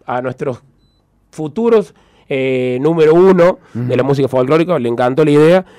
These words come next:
Speaker 1: Y bueno, mañana, eh, en Buenos Aires vamos a firmar un acta de acuerdo con Cosquín y Jesús María para trabajar en lo que va a ser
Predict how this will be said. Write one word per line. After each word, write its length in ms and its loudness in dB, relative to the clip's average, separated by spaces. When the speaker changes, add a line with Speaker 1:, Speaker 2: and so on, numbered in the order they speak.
Speaker 1:
Y 100 -2
bueno, 200 0
mañana, 640 2
eh, 380 -4
en 160 -2
Buenos 320 2
Aires 200 0
vamos 200 -4
a 80 -8
firmar 540 -2
un 160 -4
acta 280 -2
de 60 0
acuerdo 360 -2
con 160 -10
Cosquín 380 -8
y 60 -10
Jesús 260 -8
María 360 -4
para 160 -6
trabajar 600 -4
en 120 -4
lo 120 -4
que 100 -4
va 80 0
a 80 -4
ser 360 -6